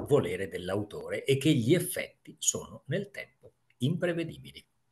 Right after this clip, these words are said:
In un sistema lineare agisco così e ottengo quel risultato previsto. E in un sistema complesso, invece, agisco così e non so quale sarà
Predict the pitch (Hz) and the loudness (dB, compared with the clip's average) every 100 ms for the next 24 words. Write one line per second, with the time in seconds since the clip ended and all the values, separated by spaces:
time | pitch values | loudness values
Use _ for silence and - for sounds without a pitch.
0 | _ _ - - - - - 131 139 139 | _ _ -16 -14 -12 -14 2 6 6 6
1 | - 185 110 107 147 139 95 107 147 - | 8 6 6 4 2 2 0 0 0 -4
2 | - _ - 127 110 107 - 95 - 170 | -18 _ 6 6 4 2 -2 -6 4 6
3 | 107 110 - - 185 208 - 92 98 180 | 6 4 0 4 6 6 2 -2 -2 -4
4 | - 131 110 101 - - 127 139 160 - | 0 4 4 2 -4 0 0 0 -2 -6
5 | - 95 120 117 - - - - _ _ | -8 -2 0 -2 -4 -6 -6 -14 _ _
6 | _ - - - - - 180 175 147 - | _ -20 -20 -20 -12 -6 -2 0 0 0
7 | 220 113 - 87 - 82 - - 101 131 | 0 -2 -4 -6 -8 -8 0 2 2 0
8 | 120 69 64 - - - _ 110 113 196 | 0 -4 -10 -10 -10 -12 _ 0 2 2
9 | - - - 147 131 220 - - 113 113 | 0 0 2 2 2 -2 -4 -2 2 4
10 | 156 160 - - - _ - 113 120 - | 4 8 8 8 -2 _ -4 0 2 2
11 | - - | 0 -8